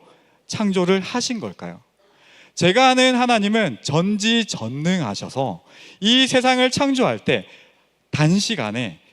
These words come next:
이제 한순간에 분명히 창조할 수, 할 수 있는 분이신데 왜 이렇게 하루,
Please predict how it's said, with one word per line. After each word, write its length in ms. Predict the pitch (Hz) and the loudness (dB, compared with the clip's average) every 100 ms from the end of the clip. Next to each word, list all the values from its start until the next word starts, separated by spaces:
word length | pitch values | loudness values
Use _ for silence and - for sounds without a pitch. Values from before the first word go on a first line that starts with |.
| _ | _
이제 120 | - | -12
한순간에 680 | 117 254 269 277 262 254 254 | -4 0 0 0 2 2 2
분명히 420 | 233 175 180 180 | 0 0 0 0
창조할 560 | 185 - 262 254 269 247 | -2 -2 -2 0 0 0
수, 240 | - - - | -4 -12 -6
할 180 | 175 226 | -2 -2
수 260 | - 220 139 | 0 -2 -2
있는 420 | 135 156 214 214 | -2 -2 0 -2
분이신데 640 | 131 113 - 101 90 101 - _ - _ - | -6 -8 -8 -8 -8 -10 -12 _ -20 _ -6
왜 540 | 113 131 202 285 - - - _ - | 0 2 2 0 -8 -20 -20 _ -8
이렇게 520 | 110 107 - 151 92 - - _ | -6 -4 -2 -2 -4 -14 -20 _
하루, 600 | - 233 240 240 240 | 2 4 6 4 4